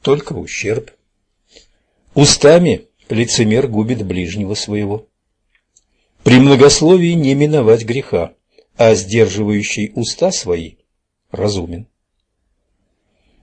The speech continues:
Благословением праведных возвышается город – а устами нечестивых разрушается. Иной пустослов уязвляет, как мечом,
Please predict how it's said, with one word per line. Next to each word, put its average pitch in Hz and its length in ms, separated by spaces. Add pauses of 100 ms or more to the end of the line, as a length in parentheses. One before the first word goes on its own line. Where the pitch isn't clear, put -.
(100)
Благословением 135 1000
праведных 110 840
возвышается 98 920
город – 117 500 (460)
а 101 140
устами 101 480
нечестивых 98 760 (420)
разрушается. 113 920 (1500)
Иной 135 380
пустослов 131 840 (240)
уязвляет, 120 720
как 113 220
мечом, 104 460